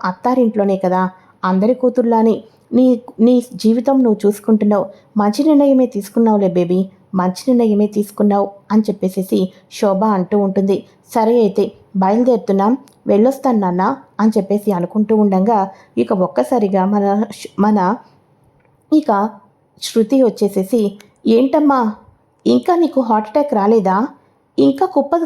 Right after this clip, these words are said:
కుప్ప పడిపోలేదే కిందకి? ఇక డాక్టర్ నీకు నెల రోజులు రెస్ట్ చెప్తారు కదా, అప్పుడు నన్ను ఈ ఇంట్లో ఉంచేద్దాం అనుకున్నావు కదా, ప్లాన్లు మీద ప్లాన్లు, నన్ను ఈ ఇంట్లో శాశ్వతంగా ఉంచడానికి బాగానే ప్లాన్ చేసావు,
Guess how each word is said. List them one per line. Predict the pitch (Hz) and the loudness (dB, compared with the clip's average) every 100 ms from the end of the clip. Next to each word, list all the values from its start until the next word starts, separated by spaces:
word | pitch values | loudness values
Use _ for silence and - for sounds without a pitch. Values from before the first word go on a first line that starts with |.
| 339 | -4
కుప్ప | - 269 - | -4 -4 -2
పడిపోలేదే | 330 320 320 294 294 294 | 0 0 2 2 2 0
కిందకి? | 285 247 254 277 277 269 - - - | 0 0 0 2 2 0 -10 -18 -6
ఇక | 240 240 208 - - | -4 -2 -4 -4 -8
డాక్టర్ | 196 208 226 - 269 | -2 -2 0 0 2
నీకు | 285 269 | 2 2
నెల | 247 220 | 2 2
రోజులు | 220 277 311 | 2 2 2
రెస్ట్ | 277 208 - | 0 0 -2
చెప్తారు | 285 285 247 | -4 0 -2
కదా, | 220 190 208 202 202 - - | 0 0 0 -2 -6 -20 -8
అప్పుడు | 240 285 | -4 2
నన్ను | 277 262 | 2 4
ఈ | 269 | 4
ఇంట్లో | 247 240 320 | 2 2 2
ఉంచేద్దాం | 294 247 285 269 262 | 2 2 2 0 0
అనుకున్నావు | 247 220 214 196 | 0 2 0 0
కదా, | 196 185 196 190 - _ - | 0 0 0 -4 -12 _ -2
ప్లాన్లు | 208 196 240 | 0 0 0
మీద | 240 226 262 | 2 2 0
ప్లాన్లు, | 262 233 220 208 208 - - | 0 2 2 2 -2 -8 -2
నన్ను | 254 269 | 2 4
ఈ | 254 226 | 2 2
ఇంట్లో | 226 277 | 2 0
శాశ్వతంగా | 277 254 208 277 277 269 269 | 0 -2 -4 -4 -2 0 2
ఉంచడానికి | 240 220 - 233 226 | 2 0 -2 -2 -2
బాగానే | 240 196 190 240 311 | -2 -2 0 2 0
ప్లాన్ | 311 254 233 | 2 0 0
చేసావు, | 214 196 190 | -2 -2 -4